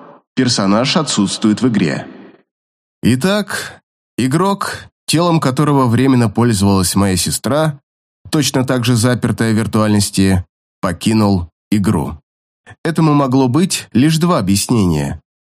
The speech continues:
Первое. Шпаков вышел из игры или отключился от капсулы, чего никак нельзя было допустить,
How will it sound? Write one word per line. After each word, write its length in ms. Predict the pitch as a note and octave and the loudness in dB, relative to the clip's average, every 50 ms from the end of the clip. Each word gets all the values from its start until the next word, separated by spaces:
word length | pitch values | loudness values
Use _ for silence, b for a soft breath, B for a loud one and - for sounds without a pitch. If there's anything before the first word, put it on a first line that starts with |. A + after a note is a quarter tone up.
| _ _ - | _ _ -2
Первое. 480 | G3+ G3+ F3+ C3+ F2+ D#2+ D2+ D2 - - - _ _ _ B B B B | -2 0 0 0 -2 -2 -2 -4 -6 -8 -12 _ _ _ B B B B
Шпаков 560 | - - - - G3+ G3+ G3 F#3+ E3+ D3 - | -6 -4 -4 -2 -4 -2 0 -2 -2 0 0
вышел 340 | D#3 E3+ D#3+ - E3+ D3 C3+ | 0 0 2 2 2 2 2
из 120 | B2 G2+ G2 | 2 2 0
игры 480 | F#2+ D#2+ G#2 A#2+ C3+ C3+ B2+ A2 G#2 - _ _ _ - | 0 0 0 2 2 2 0 0 -2 -6 _ _ _ -2
или 160 | - F#3 F#3 | 0 0 0
отключился 680 | D#3+ - - - G#2+ F#2 F2 - A#2+ B2 B2 - B2 | -2 -2 -2 0 0 0 2 0 0 0 0 0 -2
от 100 | A2 - | -4 -2
капсулы, 600 | - C3 B2+ A#2 - - - C#2+ C2+ C#2 E2 - _ _ _ _ _ - | -2 -2 -2 -2 -2 -4 -6 -6 -8 -10 -12 -16 _ _ _ _ _ -4
чего 220 | - - D3+ D3+ | -2 0 2 4
никак 380 | D3 D3 C#3+ D3 D3+ C#3 - B2+ | 4 2 2 2 -2 -2 0 0
нельзя 340 | B2 A#2+ G#2+ G2 C3 C#3 | 2 2 2 2 0 0
было 220 | C3+ C3 C3 B2+ G#2+ | 2 2 2 2 2
допустить, 640 | G#2 A2 - G#2 F#2 - - D#3+ D#3 B2 - - | 0 0 0 0 -2 0 2 2 2 2 0 -4